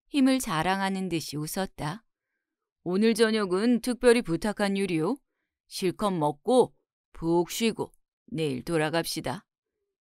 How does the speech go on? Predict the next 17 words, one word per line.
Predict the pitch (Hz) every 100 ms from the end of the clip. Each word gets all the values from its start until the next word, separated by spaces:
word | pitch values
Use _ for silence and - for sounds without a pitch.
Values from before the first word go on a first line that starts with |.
| _
저녁을 | 220 202 220 214 226
마친 | 175 165 - 185 151
후 | 160 220 _ _ _ _ _ _ _
"내가 | - 170 170 185 220
거리를 | 190 180 170 202 208 220
한번 | 202 156 165
휘돌고 | 214 202 185 - 135
들어오리다." | 190 185 190 185 147 180 _ _ _ _
하고 | - 196 151 151 196 _ _ _ _ _ -
건은 | 220 220 240 247
자별스럽게 | 247 175 208 208 - 175 - - 151 151
보배를 | 196 196 208 202 226
품 | 285 254
안에 | 240 233
안아보고는 | 151 170 185 180 165 139 135 180 _ _ _ _ -
여관을 | 165 160 160 135
나갔다. | 135 151 170 170 - 143